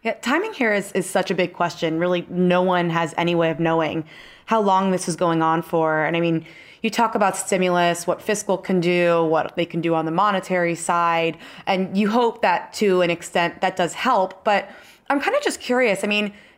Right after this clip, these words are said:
how long can the U S economy, as it's built now, actually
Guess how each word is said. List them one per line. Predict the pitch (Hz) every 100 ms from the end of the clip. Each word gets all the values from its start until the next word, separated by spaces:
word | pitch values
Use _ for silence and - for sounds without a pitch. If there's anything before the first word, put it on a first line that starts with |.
| _ _ -
how | 214 320 359
long | 214 214 233
can | 233 220
the | 190
U | 190 190
S | 190
economy, | 196 - 190 185 170 165 165 165 -
as | 196 196
it's | 196
built | - 208 208 202
now, | 180 180 170 165
actually | 185 196 - 214 202 190